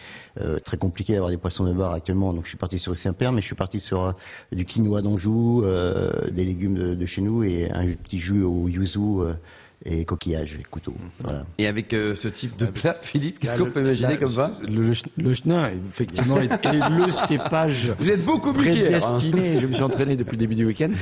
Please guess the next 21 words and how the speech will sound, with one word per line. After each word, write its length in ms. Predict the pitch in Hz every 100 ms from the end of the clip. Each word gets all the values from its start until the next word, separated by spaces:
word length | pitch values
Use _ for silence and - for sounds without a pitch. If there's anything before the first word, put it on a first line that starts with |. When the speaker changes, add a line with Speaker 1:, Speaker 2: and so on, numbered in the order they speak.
| -
Speaker 2:
Toute 120 | 95 -
la 100 | 151
nuit, 80 |
Speaker 3:
Euh, 160 | 135 127
Speaker 2:
là. 80 | 90 -
Speaker 3:
exactement. 480 | 113 107 117 - 110
Speaker 2:
Avec 180 | 110 113
Alex. 280 | 101 98 -
Speaker 3:
Euh, 460 | 117 120 117 123 117 -
et, 260 | 123 123 123
euh, 120 | 120
non, 280 | 113 113 127
mais 80 | 113
le, 220 | 104 113
c'est, 200 | - -
c'est 120 | -
vrai 100 | 120
que 80 | -
c'est 200 | 107 -
un 60 | 104
cépage 480 | 110 123 123 95